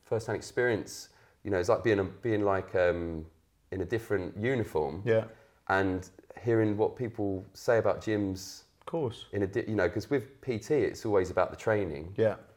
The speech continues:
Speaker 1: But when it's the, when it was the membership consultant, it's about everyth-, you
Speaker 2: Yeah,
Speaker 1: know, loads
Speaker 2: everything
Speaker 1: of
Speaker 2: about
Speaker 1: other
Speaker 2: the
Speaker 1: stuff.
Speaker 2: gym, yeah, yeah.
Speaker 1: Just felt more confident to open up. So I learnt a lot about what they're saying about,
Speaker 2: Nice.
Speaker 1: you know, the problems and stuff. And I was like, "Okay, this is really interesting. There's a few things to learn here." But, um,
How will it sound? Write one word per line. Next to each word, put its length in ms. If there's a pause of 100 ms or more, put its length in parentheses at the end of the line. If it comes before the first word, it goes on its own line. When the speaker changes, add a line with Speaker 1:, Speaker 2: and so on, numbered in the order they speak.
(280)
Speaker 1:
But 280
when 200
it's 300
the, 180
when 160
it 20
was 140
the 80
membership 380
consultant, 240
it's 80
about 220
everyth-, 360 (100)
you 140
Speaker 2:
Yeah, 60
Speaker 1:
know, 80
loads 100
Speaker 2:
everything 220
Speaker 1:
of 40
Speaker 2:
about 60
Speaker 1:
other 60
Speaker 2:
the 120
Speaker 1:
stuff. 40
Speaker 2:
gym, 280
yeah, 120
yeah. 180
Speaker 1:
Just 160
felt 160
more 100
confident 520
to 100
open 260
up. 240
So 160
I 60
learnt 260
a 60
lot 160
about 500
what 140
they're 100
saying 540
about, 260
Speaker 2:
Nice. 80
Speaker 1:
you 60
know, 100
the 80
problems 640
and 100
stuff. 340
And 60
I 40
was 100
like, 120
"Okay, 260
this 180
is 140 (340)
really 240
interesting. 440
There's 100
a 80
few 180
things 280
to 60
learn 280
here." 240 (420)
But, 260
um, 360